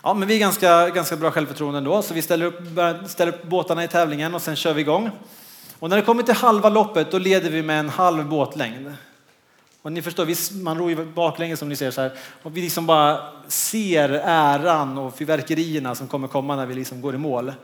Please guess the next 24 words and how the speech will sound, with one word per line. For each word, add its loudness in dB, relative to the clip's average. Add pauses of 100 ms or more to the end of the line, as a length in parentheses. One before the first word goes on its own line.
(1900)
Och -6
folkets -2
jubel. -4 (640)
Och -2
då 2 (160)
bestämmer 0
sig -2
en -2
av -2
de -8
här -4 (300)
sjuorna -4 (200)
för -2
att -2
ro. -6 (120)
De -2
har 4
inte 0
rott -4
på 0
hela 4
vägen, 2
utan -6
de -8